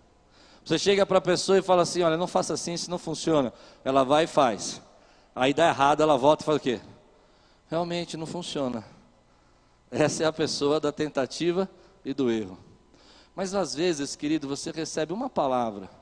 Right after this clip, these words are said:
e essa palavra é a chave que você estava procurando. A Bíblia diz que Moisés era um homem manso. E eu entendo o que quer dizer manso porque eu aprendi com meu pai.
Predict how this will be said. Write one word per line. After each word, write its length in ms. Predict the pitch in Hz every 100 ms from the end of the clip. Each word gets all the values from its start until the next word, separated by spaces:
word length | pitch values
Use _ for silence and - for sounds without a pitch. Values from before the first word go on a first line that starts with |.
| _ _ _ _
e 80 | 135
essa 220 | 151 156
palavra 380 | 143 135 143 147
é 20 |
a 80 | 143
chave 420 | - 147 139 127
que 100 | -
você 220 | 123 -
estava 260 | 123 120 117
procurando. 580 | - 113 - 104 98 92 - _ - - _ _
A 120 | 127
Bíblia 280 | 123 190 175
diz 200 | 160 175
que 100 | 175
Moisés 400 | 160 147 151 147
era 120 | 151
um 60 | 147
homem 220 | 147 156
manso. 560 | 135 131 135 - - - _ _ _ _ _ _ _ _ _ _ _ - - _ _ - - - _ 139
E 60 |
eu 100 | 175
entendo 360 | 190 - 196 180
o 40 |
que 80 | -
quer 160 | - 160
dizer 240 | 143 147
manso 260 | 139 165 -
porque 180 | 156 165
eu 40 |
aprendi 300 | 151 160 160
com 140 | 165
meu 140 | 170 180
pai. 360 | - 120 110